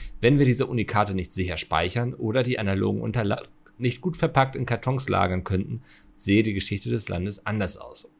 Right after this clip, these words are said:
Wir legen also mit unseren Quellen den Grundstein für künftige Geschichtsschreibung, egal in welchem Forschungsbereich.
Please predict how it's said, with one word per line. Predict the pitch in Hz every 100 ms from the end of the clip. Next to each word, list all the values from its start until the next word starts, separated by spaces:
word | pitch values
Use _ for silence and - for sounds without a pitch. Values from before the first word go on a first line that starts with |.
| _ _ _ -
Wir | 104
legen | 98 147 160
also | 117 98
mit | -
unseren | 104 92 -
Quellen | - 95 113
den | 123 101
Grundstein | 95 95 - 107
für | 107 95
künftige | - 101 107 120 - 104
Geschichtsschreibung, | 98 123 117 - 87 85 98 113 294 - - _ - - -
egal | 120 98 87 104
in |
welchem | 98 92
Forschungsbereich. | - 139 135 87 - 85 80 -